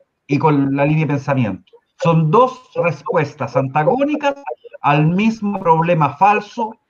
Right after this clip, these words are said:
de Malthus, que fue tomado por Darwin, por supuesto, como fundamento también para su teoría de la evolución, y que ha sido continuado, y citaste los autores de hecho, y sociólogo, y por eso lo anticipé, ¿ya? Como tales,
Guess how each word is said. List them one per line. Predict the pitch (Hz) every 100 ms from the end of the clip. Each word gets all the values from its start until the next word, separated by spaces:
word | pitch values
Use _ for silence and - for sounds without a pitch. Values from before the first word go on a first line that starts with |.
| -
de | 123 156
Malthus, | 151 127 110 - 98 - - - - _
que | 214
fue | 220 240
tomado | 226 196 202
por | 196 160
Darwin, | 139 120 135 151
por | 151
supuesto, | - 131 107 - 175 - - -
como | - 135 135
fundamento | 139 143 151 151
también | 139 135 139 170 - _
para | 143 277
su | 277 233 202 131 _ - -
teoría | 135 127 139 139
de | 135
la |
evolución, | 127 127 127 151 160 - _ _
y | 165 156
que | 175 185 -
ha | 170
sido | 165 - 226
continuado, | 220 175 - 175 214 269 185 123
y | 123
citaste | - 151 170 170 175
los | 160
autores | 147 135 175 175
de | 151 165
hecho, | 170 - 175 180
y | 123
sociólogo, | 131 135 151 156 180 143 135
y |
por | 131
eso | - 160
lo |
anticipé, | 151 - 143 147 151 143 - _ _ -
¿ya? | 110 139 -
Como | - 147 156
tales, | 208 156 127 135